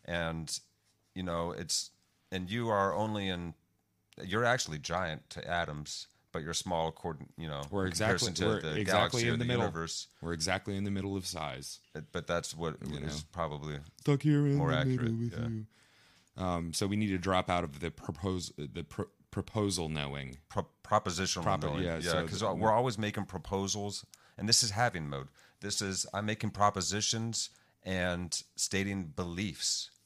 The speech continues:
Speaker 2: Yeah.
Speaker 1: to identify myself rather than being in the being mode.
Speaker 2: Yeah.
Speaker 1: Where the self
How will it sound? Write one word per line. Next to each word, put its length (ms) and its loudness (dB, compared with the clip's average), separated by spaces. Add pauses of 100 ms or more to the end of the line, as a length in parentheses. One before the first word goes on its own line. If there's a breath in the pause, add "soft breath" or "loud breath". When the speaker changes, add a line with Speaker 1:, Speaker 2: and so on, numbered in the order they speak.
(240)
Speaker 2:
Yeah. 120 -6
Speaker 1:
to 140 -2
identify 500 -2
myself 560 -4
rather 300 0
than 320 -4
being 240 -6
in 120 -6
the 80 -8
being 400 -6
mode. 300 -14 (340)
Speaker 2:
Yeah. 120 -14 (560 loud breath)
Speaker 1:
Where 520 -2 (300)
the 80 -6
self 500 0